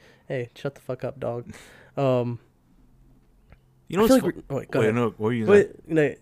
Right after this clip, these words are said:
Speaker 1: no.
Speaker 2: No, please, be my guest.
Speaker 1: <laughs>
Speaker 2: No. But,
Speaker 1: I
Speaker 2: uh,
Speaker 1: don't remember what I was gonna say.
Speaker 2: so those are fun because it's, like, having someone else on the show is, like,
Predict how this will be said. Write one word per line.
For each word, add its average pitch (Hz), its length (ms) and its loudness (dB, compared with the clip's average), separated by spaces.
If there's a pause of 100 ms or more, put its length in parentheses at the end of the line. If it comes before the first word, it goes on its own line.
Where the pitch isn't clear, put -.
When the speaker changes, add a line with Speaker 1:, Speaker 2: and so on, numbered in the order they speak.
Speaker 1:
no. 208 180 6
Speaker 2:
No, 101 40 2
please, 107 480 -2
be 196 100 -8
my 147 160 0
guest. 98 340 -2
Speaker 1:
<laughs> 254 100 -4
Speaker 2:
No. 101 300 6 (460)
But, 123 180 6
Speaker 1:
I 110 60 6
Speaker 2:
uh, 98 220 0 (160)
Speaker 1:
don't 147 180 0
remember 117 220 -10
what 110 100 -8
I - 20 -8
was - 100 -12
gonna - 140 -14
say. - 100 -18
Speaker 2:
so 139 100 4
those 185 200 4
are 202 80 6
fun 143 420 0
because 117 280 -4
it's, 101 100 -6
like, 104 160 -4
having 120 360 -4
someone 113 360 -2
else 101 220 -2
on 113 80 -6
the 107 60 -6
show 117 200 -4
is, 98 100 -4
like, 95 200 -10